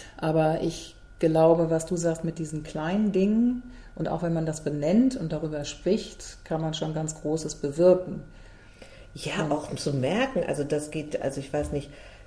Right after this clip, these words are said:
Speaker 2: das habe ich auch so erlebt, auch mit Menschen, wo klar ist, die werden sterben. Das
Speaker 1: Mhm.
Speaker 2: gibt's ja auch, dass das so ein Prozess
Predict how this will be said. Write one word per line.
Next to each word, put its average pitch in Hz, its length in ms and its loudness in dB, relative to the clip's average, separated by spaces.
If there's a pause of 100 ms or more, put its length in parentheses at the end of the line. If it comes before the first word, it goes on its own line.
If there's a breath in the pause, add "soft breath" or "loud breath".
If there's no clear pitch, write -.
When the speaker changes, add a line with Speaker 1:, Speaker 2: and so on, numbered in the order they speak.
(120)
Speaker 2:
das - 200 4
habe 147 140 6
ich - 160 -4
auch 151 120 0
so - 160 -2
erlebt, 143 480 0
auch 143 180 -6
mit 139 200 -6
Menschen, 139 420 -6
wo 135 80 -8
klar 143 380 -8
ist, 135 220 -10
die 127 160 -12
werden 143 380 -4
sterben. 127 580 -8
Das 196 140 4
Speaker 1:
Mhm. 185 40 2
Speaker 2:
gibt's 175 260 -6
ja - 160 -6
auch, 143 280 -4
dass - 220 -12
das 131 200 -10
so 127 80 -8
ein 127 320 -10 (320 loud breath)
Prozess - 680 0